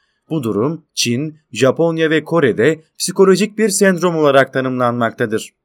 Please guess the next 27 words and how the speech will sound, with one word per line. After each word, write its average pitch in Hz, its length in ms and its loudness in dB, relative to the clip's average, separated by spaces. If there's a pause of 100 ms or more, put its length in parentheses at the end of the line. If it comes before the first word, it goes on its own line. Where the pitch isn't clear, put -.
(140)
Bu 190 160 -4
sendroma 185 560 0
sahip 160 440 2
kişi 190 380 -2
kendisinin 175 640 -4
kronik 165 460 -2
bir 151 200 0
bağımlılığa 151 580 4
sahip 147 440 0
olduğunu 147 540 -2
uzun 127 360 -4
süre 143 320 -2
farkına 127 500 -2
varamaz. 98 520 -4 (640)
Dünya 156 440 2
üzerinde 156 400 0
yapılan 147 440 2
araştırmalarda 123 1160 0 (220)
beş 190 200 4
kişinin 196 360 -2
ikisinde 170 540 -4
gözlemlenen 147 800 0
bu 156 140 -6
durum 139 480 -2
önlemi 135 360 0
alınmadığı 127 600 0
takdirde 104 720 -4